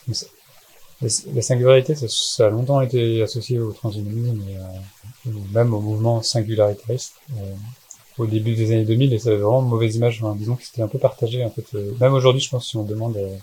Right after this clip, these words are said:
dans la population générale, pour les gens qui connaissent, euh, est-ce que vous pensez que la singularité, c'est bien ou pas bien ? Je pense que c'est moitié-moitié. Je pense qu'il y a des gens qui trouvent ça, euh, bah, c'est la fin,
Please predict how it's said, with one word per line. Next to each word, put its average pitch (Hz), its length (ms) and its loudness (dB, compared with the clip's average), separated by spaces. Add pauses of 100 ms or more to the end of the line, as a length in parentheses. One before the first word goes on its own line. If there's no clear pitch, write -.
(540)
dans 110 100 0
la 101 80 0
population 104 440 -6
générale, 107 320 0 (160)
pour 110 100 -12
les 104 80 -4
gens 107 80 -2
qui - 120 -14
connaissent, 127 320 -2 (380)
euh, 101 240 4
est-ce 101 100 -2
que 123 80 2
vous 113 60 2
pensez 117 260 0
que 123 60 -4
la 110 80 0
singularité, 104 480 -2
c'est 101 280 -8
bien 107 380 -2
ou 110 60 -6
pas 104 180 2
bien ? 107 200 -2 (180)
Je 120 100 -10
pense - 200 -14
que 101 500 -4 (140)
c'est - 180 -6
moitié-moitié. 107 520 -6
Je 113 100 -10
pense 110 140 -12
qu'il 110 120 -10
y - 20 -6
a - 20 -6
des 101 60 -6
gens 110 80 -6
qui - 180 -18
trouvent 101 220 -16
ça, - 140 -10
euh, 98 200 -6 (300)
bah, 98 80 -14
c'est 110 100 -6
la 98 100 -4
fin, 113 240 -6